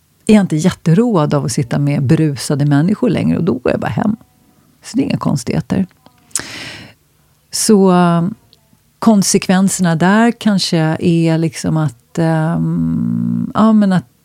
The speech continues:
jag kanske är från vissa sammanhang exkluderad av någon sorts så här att,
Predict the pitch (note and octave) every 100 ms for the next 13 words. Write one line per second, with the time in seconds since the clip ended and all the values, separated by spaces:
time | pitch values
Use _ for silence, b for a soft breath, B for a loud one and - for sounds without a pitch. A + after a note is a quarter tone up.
0 | - - - G#3 - F#3 - - D#3 D#3
1 | - - _ _ _ - F#3 E3+ E3 -
2 | F3+ F3+ - _ _ _ - - - G3+
3 | E3 D#3 E3+ G3+ - - - F3+ D#3+ D#3
4 | D#3 F3 F#3+ - F3+ E3 E3 - _ _
5 | F3+ E3 - E3+ - - D#3+ D#3+ D#3+ -
6 | -